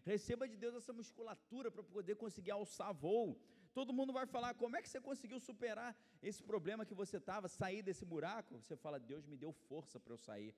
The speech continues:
Não foi pela minha própria força, foi pelo Espírito Santo que me deu a força, a estratégia, a ousadia, a coragem e a, a dinâmica que eu precisava." Amém? Além disso, queridos, a, a, as aves, elas têm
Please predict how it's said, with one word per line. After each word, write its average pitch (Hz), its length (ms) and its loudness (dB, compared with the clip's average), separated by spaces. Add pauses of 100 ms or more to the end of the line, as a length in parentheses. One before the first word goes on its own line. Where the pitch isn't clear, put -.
(260)
Não 196 160 2
foi 208 180 4
pela 185 220 2
minha 180 180 0
própria 170 320 -2
força, 156 400 0
foi 139 200 -4
pelo 156 260 -4
Espírito 190 560 -10
Santo 151 340 -4 (380)
que 170 120 -8
me 156 120 -2
deu 127 320 0 (220)
a 127 80 -10
força, 139 560 -2 (160)
a 131 80 -6
estratégia, 117 840 -6
a 120 120 0
ousadia, 135 720 0 (220)
a 139 100 -6
coragem 123 680 0 (220)
e 135 160 4
a, 127 320 0
a 123 80 -2
dinâmica 139 720 0 (240)
que - 60 -10
eu 117 60 -2
precisava." 117 760 -4 (200)
Amém? 165 420 -2 (840)
Além 190 260 0
disso, 202 300 -4
queridos, 113 360 -2
a, 131 400 0 (680)
a, 127 260 -8
as 139 220 -2
aves, 175 580 -6
elas 151 320 -4
têm 160 400 -6